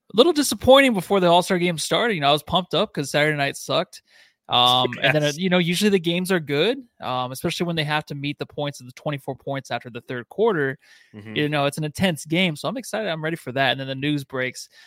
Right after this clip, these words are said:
Speaker 1: about Chris Paul, and he still comes out there to play a little bit. So, you know, the most Chris Paul thing ever to do, right, is to be injured and still play in an All-Star game.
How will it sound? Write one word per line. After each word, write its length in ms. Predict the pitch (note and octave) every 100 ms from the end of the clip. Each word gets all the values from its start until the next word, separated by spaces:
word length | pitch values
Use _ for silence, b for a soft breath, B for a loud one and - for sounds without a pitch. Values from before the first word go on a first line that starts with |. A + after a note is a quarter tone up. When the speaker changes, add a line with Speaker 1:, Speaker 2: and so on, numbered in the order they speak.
| b
Speaker 1:
about 240 | - A#3+ A3
Chris 240 | - G3
Paul, 560 | - - D3+ D3+ D3 D#3 C#3+
and 100 | D3
he 100 | C#3
still 240 | - E3+
comes 260 | - D3+ C#3
out 140 | C3
there 80 | B2+
to 60 | A#2+
play 240 | - C3
a 40 |
little 200 | B2+ C3+
bit. 220 | C3 C3 -
So, 360 | - A#2+ A#2 b b b b -
you 100 | B2+
know, 100 | A#2+
the 80 |
most 260 | C#3+ D#3+ -
Chris 220 | - D3+
Paul 260 | - C#3+ C3
thing 300 | - C#3 A#2+
ever 180 | B2+ A#2+
to 100 | A2
do, 180 | C#3+ A2
right, 240 | A2 C3+
is 140 | B2 -
to 80 |
be 240 | B2 C3+ B2+
injured 300 | C#3+ C#3+ C3+
and 80 | C3
still 180 | - C#3+
play 220 | - D#3
in 60 |
an 80 | D#3
All-Star 360 | D3 D3+ - G#2
game. 260 | G#2 G2+